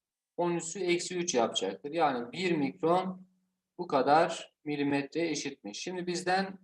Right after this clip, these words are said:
on beş mikronu istiyor. E, bir mikron on üssü eksi üç ise on beş mikron on beş çarpı on üssü eksi üçtür.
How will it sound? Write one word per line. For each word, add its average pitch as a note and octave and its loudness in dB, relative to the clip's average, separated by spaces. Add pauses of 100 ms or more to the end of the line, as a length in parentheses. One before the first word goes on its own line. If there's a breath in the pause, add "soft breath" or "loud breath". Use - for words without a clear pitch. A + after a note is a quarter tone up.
(120)
on F3 2
beş F#3 -2
mikronu C3+ -4
istiyor. E3 -4 (640)
E, C#3 -4
bir F#3 -2
mikron E3 2
on D#3 2
üssü D#3+ -4
eksi D#3+ -4
üç F#3+ -6
ise F#3+ 0 (560)
on F3 2
beş F3 0
mikron F3 -4
on E3 2
beş D3+ 4
çarpı C#3+ -2 (300)
on D#3+ 6
üssü C#3 -2
eksi A#2 -4
üçtür. F3+ -2